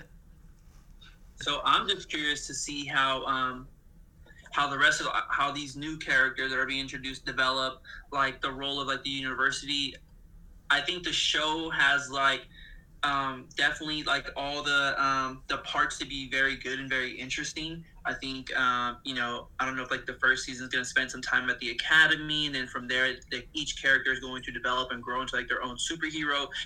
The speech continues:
Are they gonna be, like, a new wave of superhero? Are you gonna have, like, alliances and sidekicks and stuff, like other superhero shows? I don't know, but I,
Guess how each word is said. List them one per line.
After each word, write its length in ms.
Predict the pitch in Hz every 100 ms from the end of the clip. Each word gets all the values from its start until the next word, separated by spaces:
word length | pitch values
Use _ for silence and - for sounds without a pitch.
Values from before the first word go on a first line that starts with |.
| - -
Are 80 | 127
they 100 | 131
gonna 140 | 131 127
be, 120 | 131
like, 120 | 117
a 160 | - 131
new 220 | 131 131 120
wave 300 | 143 180 180
of 60 | 175
superhero? 520 | 190 180 175 190 175
Are 100 | 147
you 60 | 143
gonna 120 | 135
have, 120 | 123
like, 120 | -
alliances 800 | 113 110 117 156 175 175 180 175
and 120 | 135 -
sidekicks 640 | 131 147 170 180 170 -
and 120 | 170
stuff, 360 | 165 175 170 170 - - -
like 120 | - -
other 200 | 127 180
superhero 600 | 175 190 185 185 180 180
shows? 460 | 175 175 175 170 - - -
I 60 | 120
don't 140 | 135 143
know, 160 | 147
but 100 | -
I, 80 | 123